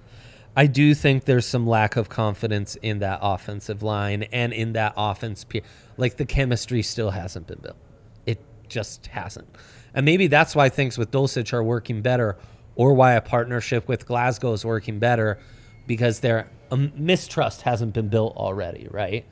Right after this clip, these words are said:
We're kinda starting this partnership anew, and we can trust each other a little more. I think there has been some mistrust built thus far, and Russ has seen ghosts and stuff, and, like,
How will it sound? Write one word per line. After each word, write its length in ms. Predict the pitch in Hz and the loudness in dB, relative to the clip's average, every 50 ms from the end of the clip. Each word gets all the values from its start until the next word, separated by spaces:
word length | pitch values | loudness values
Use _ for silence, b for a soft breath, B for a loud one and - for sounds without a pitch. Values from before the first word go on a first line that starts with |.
| b b b b b b - | b b b b b b -8
We're 80 | - 107 | -6 -2
kinda 240 | 104 120 117 117 113 | 0 0 0 0 0
starting 360 | - - 131 127 135 139 139 | 0 2 2 2 2 2 2
this 180 | 135 123 - | 0 0 0
partnership 580 | - - 131 127 131 135 123 - - 120 110 - | 0 0 0 0 0 -2 -4 -4 -4 -4 -4 -4
anew, 560 | 123 127 143 147 143 127 120 113 110 113 117 b b b b b b b b - | -4 -2 0 0 0 0 0 -2 -4 -4 -6 b b b b b b b b -10
and 100 | 113 113 | -6 -6
we 80 | 120 113 | -4 -4
can 160 | - 117 107 | -4 -4 -4
trust 320 | - - 123 113 - - 120 | -2 -2 -2 -2 -2 -2 -6
each 180 | 107 - - | -6 -4 -2
other 200 | 117 110 107 107 | -2 0 0 0
a 60 | 104 | 0
little 280 | 101 107 113 113 101 101 | 0 0 0 0 0 -2
more. 520 | 104 107 113 113 107 101 101 95 95 92 - b b b b b b b b b | -4 -4 -2 -2 -2 -2 -4 -4 -6 -8 -8 b b b b b b b b b
I 80 | - | -4
think 160 | 117 120 113 | -2 -2 -2
there 160 | - 135 117 104 | 0 0 -2 0
has 320 | 107 113 104 110 117 - | 0 0 0 0 0 -2
been 220 | 110 110 101 101 | -2 -4 -6 -6
some 320 | - - 123 104 104 107 104 | -6 -6 -6 -4 -4 -2 -2
mistrust 760 | 107 101 - - - - - 113 107 98 90 - - - 117 104 98 104 104 | -2 -4 -4 -8 -12 -8 -4 -2 -2 -2 -4 -6 -10 -10 -10 -10 -10 -4 0
built 320 | 117 110 107 101 101 - - b b b b b b b b b | 2 2 2 2 -2 -4 -10 b b b b b b b b b
thus 320 | 107 113 110 101 - - | 0 0 0 0 -2 -4
far, 400 | - 123 117 110 107 104 104 104 | -2 0 0 2 2 0 0 -2
and 280 | 104 98 98 98 98 92 - - - - - - - - - - - - - | -2 -4 -4 -6 -8 -8 -12 -16 -20 -20 -20 -20 -20 -20 -20 -20 -20 -14 -12
Russ 200 | 95 90 98 - | -10 -10 -8 -8
has 120 | 123 113 - | -8 -8 -6
seen 260 | - 156 165 165 165 | -4 -4 -2 -2 -2
ghosts 420 | 147 185 214 208 147 - - - | 0 0 2 2 0 0 -4 -8
and 140 | 104 104 101 | -14 -14 -14
stuff, 460 | - - - 104 95 95 98 - - | -10 -8 -8 -6 -6 -8 -10 -10 -8
and, 120 | 113 107 107 | -6 -4 -2
like, 240 | 104 101 90 - | -2 -2 -4 -6